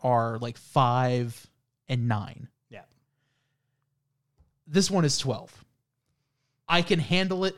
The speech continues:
Speaker 1: at ten.
Speaker 2: I was gonna say, do you go to twelve?
Speaker 1: I, I'm like, "You know what? I gotta see what it's like."
Speaker 2: <laughs>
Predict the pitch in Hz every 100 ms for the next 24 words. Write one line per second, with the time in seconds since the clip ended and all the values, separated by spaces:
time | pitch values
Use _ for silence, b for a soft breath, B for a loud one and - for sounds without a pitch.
0 | - 139 - - 120 123 - B B B
1 | B _ 156 170 185 - 170 139 139 175
2 | 151 143 156 165 160 147 151 - 123 131
3 | 147 - 170 160 143 139 _ _ _ -
4 | 170 160 156 160 156 180 180 208 214 -
5 | - 165 139 156 165 160 185 175 180 -
6 | 233 226 185 294